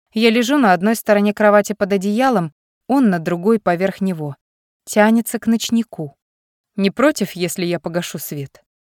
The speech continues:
"Нет". В комнате становится темно и оглушительно тихо. Я прислушиваюсь к каждому шороху и движению мужчины.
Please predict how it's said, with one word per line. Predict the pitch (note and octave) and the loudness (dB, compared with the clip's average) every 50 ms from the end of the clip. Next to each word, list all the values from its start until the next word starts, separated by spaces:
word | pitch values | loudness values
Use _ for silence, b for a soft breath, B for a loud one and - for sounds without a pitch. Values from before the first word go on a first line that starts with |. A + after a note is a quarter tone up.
| _ _ _ _ | _ _ _ _
"Нет". | - G#3 G3+ G#3 G#3+ G3 E3 - - - _ _ _ _ _ _ _ _ _ _ _ _ _ | -8 -4 -4 -2 -2 -4 -4 -8 -14 -20 _ _ _ _ _ _ _ _ _ _ _ _ _
В | _ - | _ -8
комнате | - B3 C4 C4 A#3+ G#3 - - F3+ | -2 0 2 2 2 2 0 -2 -8
становится | - - G3 F#3 F#3 F#3 F#3 F#3+ - - G#3 | -4 -2 -2 -2 0 -2 -4 -4 -6 -8 -10
темно | - - G#3+ G3 F#3+ F#3 F3 D#3+ D3 - _ _ _ _ _ _ - | -8 -4 -2 -2 -2 -2 -4 -6 -8 -12 _ _ _ _ _ _ -2
и | G#3 | 0
оглушительно | G#3+ G#3+ G3 G3+ A#3 A3 - - B3+ G#3+ - G#3+ G#3 G#3 A3 G#3 | 0 0 2 0 -2 -2 -2 -4 -6 -4 -2 0 0 0 0 0
тихо. | - - - G3 D3 - - D3 - _ _ _ _ _ _ _ _ _ _ _ _ | -2 -4 -6 -6 -6 -6 -12 -14 -14 _ _ _ _ _ _ _ _ _ _ _ _
Я | - B3 A#3 A#3 A3+ | -4 0 2 4 2
прислушиваюсь | G#3+ - A3+ A3 - - C4 C#4+ - - G#3 F3 F3 F3 E3+ - | 2 2 -2 -4 -2 -4 -4 -4 -2 -2 -2 0 0 -2 -2 -4
к | - | -2
каждому | - G#3 G#3 G3 E3+ F3 F#3+ F#3+ F#3+ | 2 4 4 4 4 2 0 0 -2
шороху | F#3 - - A#3+ C4 A#3+ G3+ - - F#3 | -2 -2 0 0 2 2 0 -2 -2 -4
и | F3+ | -4
движению | E3 D#3+ F#3 F#3 E3+ G3 G3 F#3+ F#3+ F#3+ F#3+ | -4 -2 -4 -4 -2 0 0 0 0 0 0
мужчины. | G3 G3+ G3+ - - - - E3 D3+ D3 C#3+ - | 0 -2 -2 -4 -8 -8 -8 -8 -8 -8 -10 -14